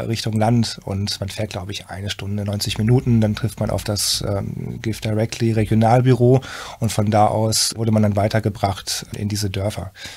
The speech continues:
Und das war alles sehr, sehr gut organisiert. Aber auch zwangsweise so, weil, ähm,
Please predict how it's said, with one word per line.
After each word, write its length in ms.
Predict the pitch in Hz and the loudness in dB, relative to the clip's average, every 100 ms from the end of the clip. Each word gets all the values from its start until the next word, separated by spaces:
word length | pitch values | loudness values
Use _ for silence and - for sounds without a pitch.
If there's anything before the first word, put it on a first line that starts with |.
| - | -6
Und 80 | |
das 160 | 110 - | -4 0
war 80 | 107 | 2
alles 160 | 110 | 4
sehr, 120 | 113 110 | 4 4
sehr 160 | 110 | 4
gut 160 | 107 117 | 4 2
organisiert. 640 | 110 107 104 101 113 120 - - - - - - | 4 6 6 6 6 6 0 -18 -18 -18 -18 -8
Aber 180 | - 120 | 4 8
auch 240 | 120 127 - | 8 8 0
zwangsweise 640 | - 123 120 120 120 120 | 0 2 4 6 8 8
so, 380 | 120 120 120 113 | 4 4 4 4
weil, 340 | 110 110 110 110 | 6 6 4 0
ähm, 320 | 113 120 | -4 -4